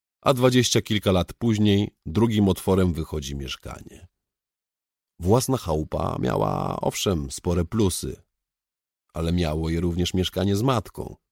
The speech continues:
Co by nie mówić, mieszkając z nią, nie musiałem się martwić o żarcie i pranie. Garnek wstawiłem do zlewu.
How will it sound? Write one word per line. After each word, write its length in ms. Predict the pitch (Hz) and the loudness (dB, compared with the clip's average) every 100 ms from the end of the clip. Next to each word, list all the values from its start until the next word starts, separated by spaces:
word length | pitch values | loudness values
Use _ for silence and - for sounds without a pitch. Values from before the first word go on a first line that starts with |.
| _ | _
Co 180 | - 87 | -4 -2
by 160 | 80 85 | 0 0
nie 120 | 85 | 0
mówić, 580 | 78 67 65 67 - _ - | -2 -6 -10 -10 -12 _ -6
mieszkając 560 | 82 - 90 85 80 | -4 0 0 0 -2
z 120 | 73 | -4
nią, 400 | 82 67 65 65 76 _ | -4 -6 -8 -14 -18 _
nie 120 | 87 90 | -4 -2
musiałem 460 | 95 - 101 78 | 0 0 0 0
się 120 | - | -4
martwić 460 | 80 73 69 - 67 | -4 -4 -8 -12 -12
o 60 | 69 | -8
żarcie 560 | 71 73 69 - 73 | -6 -6 -8 -12 -10
i 140 | 71 80 | -8 -4
pranie. 500 | - 98 73 65 60 _ _ _ _ _ _ _ _ _ _ _ _ _ | 2 2 0 -8 -16 _ _ _ _ _ _ _ _ _ _ _ _ _
Garnek 400 | - 104 101 95 | 2 2 4 0
wstawiłem 480 | - - 82 80 85 | -2 -6 -4 -2 -2
do 100 | 80 | -2
zlewu. 480 | 76 73 67 60 - | -6 -10 -12 -14 -20